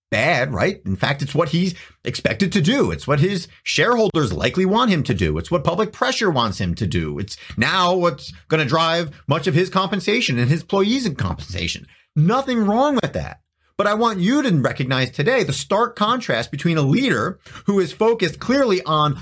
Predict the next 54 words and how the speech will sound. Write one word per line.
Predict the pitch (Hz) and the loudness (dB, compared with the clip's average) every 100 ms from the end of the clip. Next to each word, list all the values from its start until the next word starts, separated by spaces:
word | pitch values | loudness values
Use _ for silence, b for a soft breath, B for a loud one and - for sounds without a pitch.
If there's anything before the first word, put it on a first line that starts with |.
| B | B
the | 120 143 | 0 2
now. | 180 214 92 - b b | 2 0 -6 -14 b b
Marcus | 151 247 240 233 | 0 0 -2 -2
Freeman | 240 233 95 | 0 2 0
focused | - 208 247 247 - | 0 0 0 -4 0
on | 175 180 170 B - | 2 2 0 B -4
the | 233 151 | -2 2
now | 170 214 226 247 240 | 2 2 0 0 -2
and | - | -8
for | - 90 | -4 -2
his | 240 262 | -2 -2
players | - 214 214 214 214 B | 0 0 2 0 0 B
to | - 147 123 B B - | -2 0 0 B B -6
gear | 113 160 240 | 0 2 2
up | 185 - - | 2 0 -2
for | 127 | -2
tomorrow's | 110 95 233 220 151 | 0 2 4 2 0
game | 120 135 214 | 0 0 0
against | 131 123 | 0 0
Oklahoma | 156 180 190 208 220 | 0 2 0 0 -2
State | - 131 165 214 - - _ _ _ - | -2 0 0 -4 -16 -20 _ _ _ -4
in | 175 214 | 0 0
the | 208 | 0
Fiesta | 123 92 - - | 0 -2 -2 0
Bowl | 82 113 196 - B B | 2 2 0 -4 B B
and | 214 196 | 0 2
not | 196 247 294 | 2 2 0
to | 202 | 0
be | 175 | 0
focused | 156 147 143 147 | 0 0 0 0
on | 123 98 - | 0 -2 -6
the | - | -8
future, | 110 98 - - - - | -2 0 0 -4 -6 -6
not | 160 220 269 | -2 0 0
to | 233 | 0
allow | 202 196 202 | 0 0 0
them | 202 185 | -2 -4
to | 175 | -2
think | 208 208 | 0 0
that | 180 175 156 | 0 0 0
he's | 180 214 | 0 0
going | 185 202 190 | 0 0 0
through | 196 | -2
some | 214 | 2
motions | 196 196 196 202 | 2 2 0 0
and | 185 | 0
he's | 202 | 0
just | 208 - | 0 -2
gonna | 202 185 | -2 -2
talk. | - 240 147 | 0 -2 0
No, | 214 | 0
he's | 214 | 0
taking | 247 240 185 | -2 -2 -2
action | 147 170 - 175 | -2 -2 -2 -2